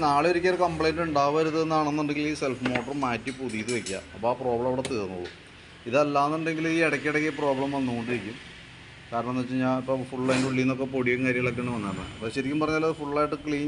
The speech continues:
ചെയ്തപ്പോൾ റീസെറ്റ് ചെയ്തപ്പോൾ വർക്ക് ചെയ്യുന്നുണ്ട്, പക്ഷേ അത് എപ്പോൾ വേണമെങ്കിലും കംപ്ലയിന്റിലേക്ക് വരാം. അപ്പോൾ നമ്മളിനി സെൽഫിൻ്റെ കംപ്ലയിന്റ് റെഡിയാക്കി വീണ്ടും റിപ്പീറ്റ് പ്രോബ്ലം എന്ന് പറയരുത്. കാരണം അങ്ങനെയാണെന്നുണ്ടെങ്കിൽ കംപ്ലയിന്റ് ഉണ്ടാവാതിരിക്കണമെന്നുണ്ടെങ്കിൽ നമുക്ക്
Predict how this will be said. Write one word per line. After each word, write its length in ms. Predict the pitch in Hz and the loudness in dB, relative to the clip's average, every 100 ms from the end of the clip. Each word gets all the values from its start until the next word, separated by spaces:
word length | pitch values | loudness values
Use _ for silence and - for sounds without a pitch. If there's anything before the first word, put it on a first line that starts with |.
| 147 | 2
ചെയ്തപ്പോൾ 320 | 147 139 151 | 0 0 -2
റീസെറ്റ് 300 | 147 127 131 | -2 -2 -4
ചെയ്തപ്പോൾ 260 | 143 139 143 127 | -4 -4 0 2
വർക്ക് 220 | 120 - | 2 2
ചെയ്യുന്നുണ്ട്, 380 | 175 170 139 131 - - - - - | 4 4 2 -2 -6 -12 -14 -10 -6
പക്ഷേ 180 | 113 131 | 0 4
അത് 80 | 135 131 | 4 4
എപ്പോൾ 180 | 151 151 | 4 4
വേണമെങ്കിലും 340 | 151 156 160 147 | 4 2 2 2
കംപ്ലയിന്റിലേക്ക് 540 | 127 127 123 123 123 120 | 2 2 2 -2 0 0
വരാം. 180 | 85 - - - - - | -2 -8 -16 -18 -18 -14
അപ്പോൾ 120 | 101 104 | -8 -6
നമ്മളിനി 380 | 107 123 135 143 139 - - - 117 | -4 -2 -2 -2 -6 -12 -20 -6 -2
സെൽഫിൻ്റെ 340 | 110 117 127 139 | -2 0 2 2
കംപ്ലയിന്റ് 400 | 139 139 139 139 | 2 -2 0 0
റെഡിയാക്കി 540 | 131 139 135 127 131 139 127 123 | 2 2 0 -2 -6 -8 -8 -6
വീണ്ടും 260 | 120 127 139 | -4 -4 -6
റിപ്പീറ്റ് 380 | 123 127 120 131 135 | -6 -8 -8 -4 0
പ്രോബ്ലം 240 | 131 131 | 0 0
എന്ന് 80 | 135 139 | 0 0
പറയരുത്. 380 | 120 127 101 90 | 2 0 -2 -6
കാരണം 180 | 95 107 | -6 -4
അങ്ങനെയാണെന്നുണ്ടെങ്കിൽ 840 | 107 120 131 120 123 143 151 151 175 - 143 | -4 -2 0 -2 -2 -2 0 0 -2 -4 -2
കംപ്ലയിന്റ് 360 | 131 131 143 151 | 0 0 0 0
ഉണ്ടാവാതിരിക്കണമെന്നുണ്ടെങ്കിൽ 1080 | 139 135 139 143 170 165 165 170 170 175 165 | 2 4 2 2 2 2 0 -2 -2 -2 -4
നമുക്ക് 200 | 147 | -6